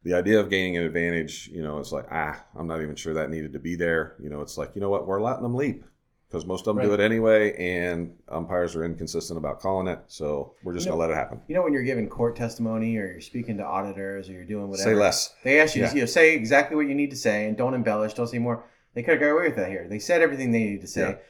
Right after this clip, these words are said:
Speaker 2: "We're leaping to get with international standards. You know,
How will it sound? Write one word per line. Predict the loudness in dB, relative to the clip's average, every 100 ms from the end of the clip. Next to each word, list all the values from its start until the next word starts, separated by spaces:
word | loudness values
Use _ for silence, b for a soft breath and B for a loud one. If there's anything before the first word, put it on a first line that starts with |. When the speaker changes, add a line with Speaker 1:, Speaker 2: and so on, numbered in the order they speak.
| B
Speaker 2:
"We're | -4
leaping | 0 0 0 -2
to | -2
get | 0 0
with | 0
international | 0 2 0 -2 -8
standards. | -2 0 2 0 -2 -8 -14
You | -12
know, | -10 -10